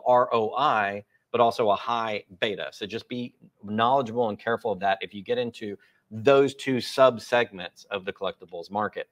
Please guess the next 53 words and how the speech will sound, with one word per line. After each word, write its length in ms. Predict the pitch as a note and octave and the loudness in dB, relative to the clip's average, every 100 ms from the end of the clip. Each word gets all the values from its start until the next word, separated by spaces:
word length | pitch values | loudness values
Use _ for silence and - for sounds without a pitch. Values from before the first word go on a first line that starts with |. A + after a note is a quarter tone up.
| _ _ _ _ - | _ _ _ _ -2
The 80 | A2+ | 4
most 240 | B2 A2+ | 4 4
stable 340 | - B2+ B2+ | 2 4 4
gold 240 | A2+ B2 A#2+ | 6 8 8
market 360 | A#2 A2 A#2 A2 | 6 2 0 0
of 140 | G#2+ | 6
all, 240 | A#2 A#2 | 8 6
of 120 | A2 - | 2 -4
any 160 | A2 B2+ | -4 -2
type, 320 | C3 C3 A#2 | 2 2 2
whether 220 | G2+ F2+ | -4 -4
stocks, 420 | - B2 A#2+ - | 0 2 2 0
collectibles, 480 | - A#2 A2+ G#2+ G2+ | -2 0 0 -2 -4
or 80 | G2 | -2
gold, 400 | B2 D3+ E3+ D#3+ - _ _ _ _ - | 4 4 4 0 -18 _ _ _ _ -2
that 240 | G#2+ C3 | 0 2
would 80 | D3 | 0
be 80 | F3+ | 0
collectibles, 720 | D#3+ D#3 - C#3 D#3 D#3 - - | 4 2 2 -2 -2 -4 -16 -6
and 100 | A#2 | 0
that 140 | A#2+ B2 | 0 0
would 100 | G#2+ | -4
be 160 | A2+ | -6
key 220 | - D3+ | -6 -2
dates 320 | D3 C3+ C3+ - | 0 0 -4 -8
and 160 | A2 G2+ | -4 2
rarities 380 | A#2 A#2 A2 | 2 2 -4
index. 400 | - G2 F2 - | -8 -8 -8 -4
Now, 240 | D3 B2 - _ _ | 2 2 0 _ _
you 100 | D#3 | -2
can 140 | E3+ C3+ | 0 4
get 140 | G3 | 10
all 100 | G3 | 10
these 160 | D3+ - | 8 4
charts 300 | C#3 C#3 B2+ | 2 4 -2
on 100 | A2 | -4
P 160 | C#3+ | -8
C 180 | C3 A#2+ | -8 -10
G 160 | A2 A#2 | -2 -2
S 140 | A2+ | 0
dot 180 | G#2+ - | -4 -2
com. 280 | C3 C#3 C3 | -4 -4 -6
Just 120 | - | -4
go 100 | B2 | -4
to 40 | |
the 60 | G#2+ | -2
left-hand 360 | A2 - G#2+ | -4 -4 -6
side 200 | - A#2 | -2 -2
and 80 | G2+ | -2
click 200 | - A#2+ | -8 -8
on 120 | G#2+ | -8
their 100 | G2 | -10
charting, 420 | F#2+ E3+ E3 D#3 | 0 2 4 2